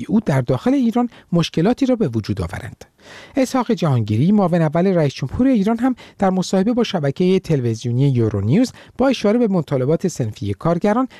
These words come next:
برخی از مخالفان جمهوری اسلامی ایران و مخالفین دولت را متهم کرد که به گفتهٔ او تلاش می‌کنند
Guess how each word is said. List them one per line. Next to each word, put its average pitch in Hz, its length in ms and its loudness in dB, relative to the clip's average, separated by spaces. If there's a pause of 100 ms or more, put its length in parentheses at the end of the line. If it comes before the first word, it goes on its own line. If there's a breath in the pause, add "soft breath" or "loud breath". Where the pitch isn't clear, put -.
(140)
برخی 220 280 0
از 202 160 0
مخالفان 170 520 0
جمهوری 160 540 0
اسلامی 135 400 -4
ایران 175 360 -2 (300 loud breath)
و 175 60 2
مخالفین 196 640 2
دولت 247 360 0
را 247 80 -2 (220 soft breath)
متهم 220 400 2
کرد 151 280 -2
که 156 100 0
به 147 100 0
گفتهٔ 156 320 -2 (180)
او 202 120 0
تلاش 190 420 -2
می‌کنند 254 420 0